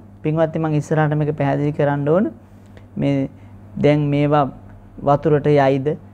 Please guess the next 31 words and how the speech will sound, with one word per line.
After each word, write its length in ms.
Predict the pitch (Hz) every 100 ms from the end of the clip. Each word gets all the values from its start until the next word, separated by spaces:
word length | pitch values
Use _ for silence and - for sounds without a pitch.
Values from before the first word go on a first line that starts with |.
| - -
ඒ 140 | - 143
වගේම 380 | 147 143 143 147
හොරු 340 | 143 147 147
ගනීද? 560 | 139 139 139 135 143 - - - -
මේ 340 | - 143 139 139
ඒ 40 |
වගේම 340 | 143 143 143 135
අපිට 340 | 131 156 151
අයිති 320 | 135 143 151
නැති 240 | 151 139 147
කෙනෙක්, 320 | 143 143 139 160 151 - - -
අපේ 200 | - 156
පවුලට 360 | 147 139 143
අදාළ 420 | 135 131 156 170 165
නැති 200 | 156 156
කෙනෙකුට 340 | 151 143 143
අයිති 400 | 131 147 151 156
වෙයිද 360 | 143 139 147 196 - - - -
කියලා 260 | 156 165
නොයෙකුත් 500 | 180 135 151 165 208
දොමනස් 380 | 170 165 202 226
තියෙනව 300 | 233 226 233
නේද? 200 | 311 - -
දැන් 160 | 135
බලන්නකෝ 300 | 127 139 160
දරුවෝ 260 | 143 131 143
නැති 220 | 151 151
දෙමාපියෝ 400 | 143 139 143 160
කියන්නේ 340 | - 156 190 143
අපේ 180 | 147
දේපල 400 | 127 127 123 151